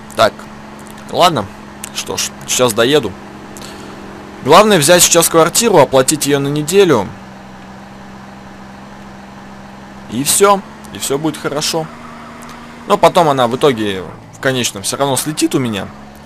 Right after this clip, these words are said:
И машина останется без присмотра. То есть я на том, на том автомобиле, который сейчас куплю, я не буду вообще кататься.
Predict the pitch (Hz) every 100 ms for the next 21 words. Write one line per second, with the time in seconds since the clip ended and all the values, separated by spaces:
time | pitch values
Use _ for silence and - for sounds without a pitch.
0 | - - - 175 160 180 156 135 143 139
1 | 120 107 127 - 131 131 107 110 104 107
2 | 127 135 131 123 104 87 117 139 127 113
3 | 123 123 135 123 113 107 107 117 110 113
4 | - 220 127 110 113 139 127 110 - 120
5 | - 98